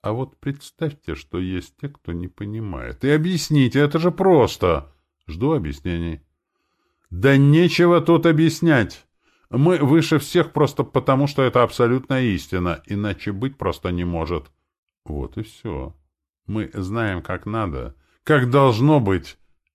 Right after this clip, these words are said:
и изменим мироздание согласно своим взглядам, невзирая ни на какое сопротивление.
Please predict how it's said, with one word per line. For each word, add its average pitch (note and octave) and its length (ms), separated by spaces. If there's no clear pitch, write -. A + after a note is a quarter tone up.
и G#2+ 160
изменим A2 440
мироздание F#2 640
согласно F#2 540
своим F#2 380
взглядам, G#2 500
невзирая A2+ 520
ни A2 120
на G#2 140
какое G2+ 360
сопротивление. E2+ 960